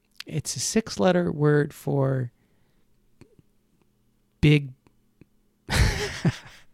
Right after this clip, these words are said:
You know where I was going with that, right? I don't even need to, I don't even need to finish my sentence. You guys know me so well.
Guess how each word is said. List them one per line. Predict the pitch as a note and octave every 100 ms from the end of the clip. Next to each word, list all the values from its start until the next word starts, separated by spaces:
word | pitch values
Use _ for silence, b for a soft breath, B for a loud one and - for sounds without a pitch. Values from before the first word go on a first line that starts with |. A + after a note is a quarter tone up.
| _ _ B B B B B B B B
You | F#3+
know | F#3
where | D#3
I | C#3
was | B2+
going | C3 B2+
with | B2+
that, | - C#3+ E3+
right? | C#3+ F#3 A3+
I | -
don't | F3+
even | G3 F#3+
need | F3+ F3+
to, | C3+
I | G3
don't | C#4
even | C4 G#3
need | E3+
to | B2
finish | - F#3+ G3+ E3+
my | F3+ E3
sentence. | - C3+ A2 G#2 -
You | C3+
guys | C#3 B2+
know | B2 C3
me | B2
so | A#2+ C#3 C#3
well. | C3 B2 A#2